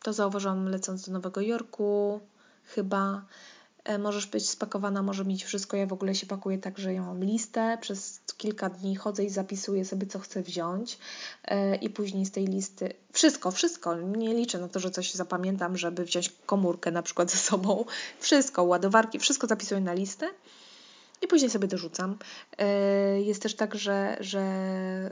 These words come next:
dokumenty wpisuję i tak dalej. Są takie rzeczy, które chcę mieć ze sobą zawsze. E, na przykład kiedyś miałam, zawsze zabierałam jej kocyk ze sobą, dlatego że <laughs> zauważyłam, że kołdra, jak ją kładę na drzemkę,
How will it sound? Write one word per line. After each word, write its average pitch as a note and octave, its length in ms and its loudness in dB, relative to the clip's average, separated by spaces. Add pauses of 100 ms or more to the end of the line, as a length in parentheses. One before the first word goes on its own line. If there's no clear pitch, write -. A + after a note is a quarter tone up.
(300)
dokumenty G3+ 580 -2
wpisuję F#3+ 360 -4
i F#3+ 40 -8
tak - 160 -6
dalej. F#3+ 180 2
Są G3+ 240 -2
takie G3+ 240 -4
rzeczy, G3 200 -6
które F#3+ 280 -6
chcę F#3+ 200 -6
mieć F#3+ 140 0
ze F#3+ 80 -2
sobą F#3+ 300 -2
zawsze. F#3+ 480 -2 (440)
E, - 60 2 (1300)
na F#3+ 200 -2
przykład - 600 0 (100)
kiedyś G#3+ 280 -2
miałam, G3 460 -2
zawsze G3 300 -6
zabierałam F#3 460 -6 (120)
jej F#3 200 -2
kocyk D#3+ 380 -8
ze E3 100 -8
sobą, E3+ 340 -4
dlatego F#3+ 400 -2
że A#3+ 240 2
<laughs> - 40 -12
zauważyłam, G#3+ 460 2
że G3 80 -4
kołdra, F#3+ 360 0
jak G3 240 -4
ją F3+ 120 -4
kładę F#3 260 -2
na E3+ 120 -2
drzemkę, A3+ 360 -4